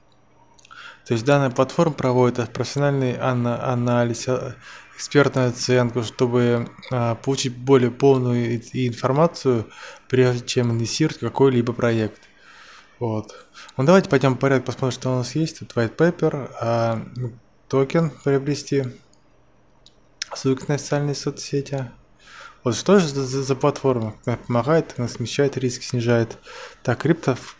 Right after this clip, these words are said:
портфолио, то есть управление криптопортфолио. Наша платформа, а, предлагает умный и простой выход к смягчению ваших, а, I C O и криптовалютных инвестиций. Портфолио, а, на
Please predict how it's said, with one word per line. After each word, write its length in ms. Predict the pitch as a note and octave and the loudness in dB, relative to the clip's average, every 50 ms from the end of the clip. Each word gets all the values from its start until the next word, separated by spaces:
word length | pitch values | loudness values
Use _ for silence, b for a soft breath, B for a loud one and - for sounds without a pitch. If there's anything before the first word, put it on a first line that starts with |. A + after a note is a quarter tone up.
| _ - | _ -2
портфолио, 560 | - B2+ A#2 G#2 - - C#3+ C#3 C3+ C3 B2+ | 0 0 0 -2 2 4 4 6 6 4 4
то 100 | - C3+ | 4 2
есть 120 | A#2+ - | 0 0
управление 400 | - - C3 C3 D#3 F#3 F3+ D3 | 0 2 4 4 6 6 6 4
криптопортфолио. 920 | - - B2 - - - B2 A#2 B2+ A#2+ - - B2 A#2 A2 G#2+ G#2+ G#2 G#2 B B B B B B - | 2 -2 -8 -10 -8 -6 -4 -4 -4 -6 -2 0 2 2 2 2 0 -2 -4 B B B B B B 2
Наша 180 | D3 C#3 - | 2 2 2
платформа, 500 | - - C#3 - - F#3+ G3+ G#3+ E3+ D3 - - - | 0 -2 -2 2 4 6 6 6 6 4 0 -4 0
а, 380 | B2 B2 B2 A#2+ A#2+ A#2+ A#2 A#2 | 2 2 4 4 2 2 0 -2
предлагает 800 | - B2+ B2+ B2 C3 C3+ B2+ D#3 D#3+ D#3+ C#3+ B2 - - - - B B B B B B B B B B | 0 0 2 4 4 2 4 4 4 4 4 2 0 -6 -14 -18 B B B B B B B B B B
умный 420 | - D#3+ F#3 G3 F3 C#3 B2 A#2+ | 4 6 8 8 8 6 6 4
и 20 | A#2 | 2
простой 440 | - - B2 B2+ - - D#3+ D3+ C#3+ | 2 0 -2 -2 0 2 2 4 4
выход 380 | C#3+ C#3+ B2+ - A#2+ A2 - | 4 2 2 2 -2 -4 -4
к 80 | - - | -10 -8
смягчению 560 | - - B2 - - - F3+ F#3+ F3+ D3+ B2+ | -4 -2 -2 -2 2 4 4 6 6 6 4
ваших, 480 | B2+ B2+ A#2+ - - C3 B2 A#2 - - - | 4 4 2 0 -2 -2 -2 -2 -6 -6 0
а, 320 | - B2+ B2 A#2+ A#2 A2 - | 2 4 4 4 2 0 0
I 140 | B2+ A#2+ | -2 -4
C 180 | - - - D3 | -4 0 2 4
O 60 | E3 | 4
и 40 | E3+ | 4
криптовалютных 600 | E3 - B2+ A#2 A#2+ B2 C3 C#3+ - - - C3+ | 2 0 -2 0 2 4 4 4 2 0 -2 0
инвестиций. 520 | C3 C3+ C3+ - - C3 A#2+ - - - | 0 0 0 0 -2 -2 -2 -2 -4 -4
Портфолио, 600 | - A#2+ A#2 - - - F3+ F#3+ F#3+ D#3+ B2+ A#2 G#2+ - - B B B B B B B B B B - | -4 -4 -4 -4 0 4 4 6 6 6 4 2 0 -4 -10 B B B B B B B B B B -8
а, 240 | - B2 A#2 A#2 A#2 | -4 -2 0 0 0
на 480 | A#2+ B2 B2+ B2+ B2+ A#2+ A#2+ A#2+ A#2+ | 2 2 4 6 6 6 6 4 2